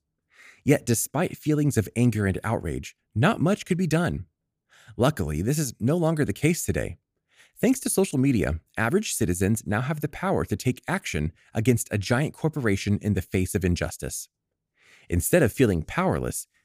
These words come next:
people can take to social media to voice their concerns by sharing their thoughts on sites like Twitter and Facebook. Suddenly, a flood of public shame follows, forcing the corporation to take action. For example, a major gym called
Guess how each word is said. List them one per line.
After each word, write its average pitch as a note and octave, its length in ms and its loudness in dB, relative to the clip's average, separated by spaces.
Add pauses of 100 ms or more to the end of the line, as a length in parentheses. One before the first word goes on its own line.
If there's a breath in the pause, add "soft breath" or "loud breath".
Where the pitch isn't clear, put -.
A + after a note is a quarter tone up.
(120)
people - 240 0
can D4+ 160 0
take C#3+ 300 0
to - 100 -12
social C#3+ 320 0
media G#2+ 500 0
to A2+ 120 0
voice D3 320 0
their F3 120 -2
concerns - 600 -2 (320 soft breath)
by E2+ 100 0
sharing D#3 420 0
their D3 180 0
thoughts D#2 420 -2
on F2+ 140 -2
sites F2 480 -4
like C#2+ 240 -6
Twitter C#3+ 300 0
and F#2+ 180 -2
Facebook. - 520 -2 (760)
Suddenly, F2+ 540 0 (220 loud breath)
a - 80 -4
flood E3 320 0
of D#3+ 140 -2
public C3+ 260 2
shame E2+ 420 0
follows, - 600 -4 (200)
forcing F#3 400 0
the G#3 60 -2
corporation A#2+ 600 0
to G2+ 80 -2
take - 220 -2
action. F#2+ 460 -4 (840 soft breath)
For G2 160 2
example, F2+ 560 0 (140 soft breath)
a G#2+ 100 4
major C#3 320 4
gym G2 300 0
called F2+ 220 -2